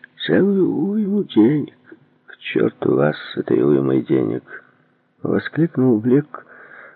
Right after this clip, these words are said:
гневным жестом отшвырнув от себя эти ценные вещицы. «Говорите свою цену за весь этот хлам, и дело с концом», заявил он.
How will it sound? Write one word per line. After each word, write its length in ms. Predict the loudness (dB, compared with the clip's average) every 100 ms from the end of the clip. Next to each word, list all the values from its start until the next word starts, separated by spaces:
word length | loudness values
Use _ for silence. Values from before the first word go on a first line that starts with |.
| -16 -8
гневным 580 | -2 0 0 0 -4 -2
жестом 520 | -4 -4 -6 -6 -8 _ -8
отшвырнув 720 | -8 -8 -4 -2 0 -2 -4
от 80 | -8 -8 -6
себя 240 | -2 -2
эти 180 | -4 -8 -6
ценные 380 | -6 -6 -6 -8
вещицы. 640 | -10 -10 -10 -10 -12 -20 -20 _ _ _ _ _ _ _ _ _ _ _ -10
«Говорите 540 | 0 4 4 4 -2 -8
свою 240 | 0 2 0 -2
цену 520 | 0 2 -2 -6 -12 -20 _ _
за 240 | -12 -2 2
весь 300 | 2 0 -4
этот 260 | -6 -6 -8
хлам, 460 | -4 0 0 0
и 60 | -2
дело 220 | 0 -2
с 80 | -4
концом», 520 | -8 -8 -8 -10 -12 _ -20 -20 -20 -20 -12
заявил 520 | -4 0 2 2 0
он. 220 | -2 -8